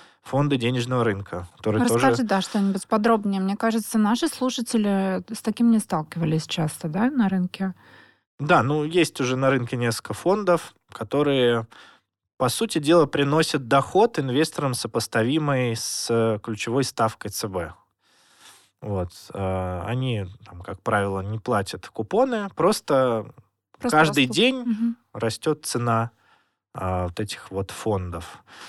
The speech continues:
Speaker 1: Вот. А эти фонды инвестируют, э, деньги в,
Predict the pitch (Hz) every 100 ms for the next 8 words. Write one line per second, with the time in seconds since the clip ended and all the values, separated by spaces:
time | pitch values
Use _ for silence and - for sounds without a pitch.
0 | - - 101 95 87 - - 98 101 -
1 | 120 - 190 185 135 120 113 - 151 147
2 | 120 113 - 113 104 101 101 98 95 98
3 | 180 214 175 139 110 240 277 135 117